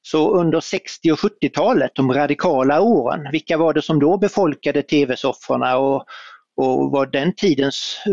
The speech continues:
guruer eller översteprästskap? Ja, det var mycket sociologer och det var mycket freds- och konfliktforskare, ämnen som man uppfattar som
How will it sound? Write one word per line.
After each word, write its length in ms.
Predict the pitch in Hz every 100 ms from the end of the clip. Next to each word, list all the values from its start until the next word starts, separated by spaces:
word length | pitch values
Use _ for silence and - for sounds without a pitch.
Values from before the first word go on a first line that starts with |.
| 175 135
guruer 760 | 151 135 117 131 127 131 131 131
eller 200 | 135 135 - - - 175 160
översteprästskap? 920 | 135 - 139 147 - - - - -
Ja, 140 | _ _
det 60 |
var 120 | 127 135
mycket 260 | 143 131
sociologer 1040 | - 139 - 131 123 170 185 190 185 180
och 80 | 160
det 60 | 135
var 120 | 123
mycket 300 | 127 - 120 -
freds- 320 | 139 127 -
och 60 | -
konfliktforskare, 1040 | 123 - 165 _ - 156 - - 160 165 - - - -
ämnen 360 | 151 139 127 123
som 140 | -
man 140 | 127 127
uppfattar 560 | 135 - 127 - 117 120
som 340 | 127 120 127